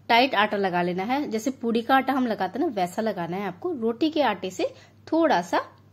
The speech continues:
हार्ड लगाना है। तो ये आटा हमारा लग के तैयार हो गया है, इसे हम ढककर रख देंगे दस मिनट के लिए। तब तक हम बना लेते हैं इसकी स्टफिंग।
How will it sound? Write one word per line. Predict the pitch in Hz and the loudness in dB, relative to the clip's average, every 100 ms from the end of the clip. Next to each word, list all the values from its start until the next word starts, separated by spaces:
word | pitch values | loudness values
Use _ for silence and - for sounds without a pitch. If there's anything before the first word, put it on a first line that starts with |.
| - | -10
हार्ड | - 196 196 | 0 0 0
लगाना | 175 165 165 | -4 -6 -6
है। | 240 381 _ _ _ _ _ _ _ _ _ _ _ _ _ _ _ | -6 -8 _ _ _ _ _ _ _ _ _ _ _ _ _ _ _
तो | 294 | 2
ये | 302 | 4
आटा | 262 269 | 4 4
हमारा | 330 254 240 | 2 4 2
लग | 247 220 202 | 2 -2 -2
के | 294 | -4
तैयार | 302 202 202 226 | 0 0 2 0
हो | 240 | 0
गया | 220 233 | -2 0
है, | 311 | 0
इसे | - 220 - | -2 -4 -2
हम | 220 220 208 | -2 -2 -2
ढककर | 202 - 214 | -6 -6 -6
रख | 170 196 | -4 -6
देंगे | 208 226 247 | -6 -6 -6
दस | 202 202 208 | -4 -6 -4
मिनट | 226 214 - | -6 -6 -6
के | 214 | -4
लिए। | 269 | -4
तब | 381 226 - | -4 -6 -10
तक | 190 | -8
हम | 196 196 | -6 -4
बना | 190 175 | -4 -6
लेते | 165 165 | -8 -8
हैं | 214 | -8
इसकी | 220 208 | -8 -12
स्टफिंग। | - 170 226 | -10 -10 -4